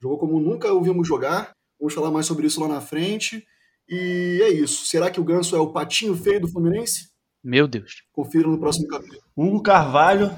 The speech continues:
Speaker 3: vai ficar feliz com essa sua análise prévia sobre o Ganso aí.
Speaker 2: Feliz ou puto, né? Porque o primeiro programa que ele não apresenta, a gente fala bem dele.
Speaker 3: É verdade, é verdade. <laughs> E fechando a nossa escalação,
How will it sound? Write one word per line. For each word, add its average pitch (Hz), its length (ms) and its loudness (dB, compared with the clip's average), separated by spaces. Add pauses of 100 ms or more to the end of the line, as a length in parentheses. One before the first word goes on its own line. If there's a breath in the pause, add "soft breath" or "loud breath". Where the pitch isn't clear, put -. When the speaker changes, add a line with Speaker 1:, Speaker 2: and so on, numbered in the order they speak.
(200)
Speaker 3:
vai 165 180 2
ficar 202 280 0
feliz 196 420 2
com - 80 -4
essa 190 160 -4
sua 175 680 -4
análise 170 500 0
prévia 165 500 -2
sobre 165 240 -6
o 160 60 -4
Ganso 147 400 -6
aí. 156 140 6
Speaker 2:
Feliz 151 320 2
ou 262 100 2
puto, 226 380 -2
né? 127 120 -2
Porque 131 200 -6
o - 20 -2
primeiro 143 420 4
programa 175 440 2
que - 80 -4
ele 160 80 -2
não 160 100 2
apresenta, 147 500 0
a 190 60 0
gente 185 180 -4
fala 202 220 -4
bem 185 200 -4
dele. 156 220 -4 (320)
Speaker 3:
É 131 120 -10
verdade, 123 500 -4
é 117 40 -8
verdade. 123 440 -6
<laughs> - 1000 -6
E 233 80 0
fechando 220 440 2
a 208 40 4
nossa 208 200 4
escalação, 208 1040 2